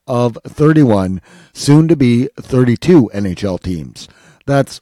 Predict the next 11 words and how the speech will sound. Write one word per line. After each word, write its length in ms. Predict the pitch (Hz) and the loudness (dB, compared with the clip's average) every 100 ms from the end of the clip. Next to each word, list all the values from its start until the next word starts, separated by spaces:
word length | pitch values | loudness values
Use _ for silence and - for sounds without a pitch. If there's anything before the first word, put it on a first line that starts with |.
| - | -14
one 420 | 131 147 196 208 | -4 0 2 2
happy 400 | 143 156 - 143 | 0 0 -2 -2
N 80 | 143 | 0
H 200 | 131 143 | -2 0
L 120 | 135 | 0
market 520 | 127 131 123 135 127 _ - _ - | 0 -2 -2 -2 -4 _ -20 _ -4
and 360 | 139 135 131 - _ _ | 0 0 -2 -8 _ _
thirty-one 520 | - 160 156 135 123 104 | -2 0 2 0 -2 -2
thoughts 360 | 135 120 - | -2 -2 -4
and 180 | 110 98 | -8 -8
prayers 640 | - 151 113 92 95 - | -4 -2 -2 -4 -8 -14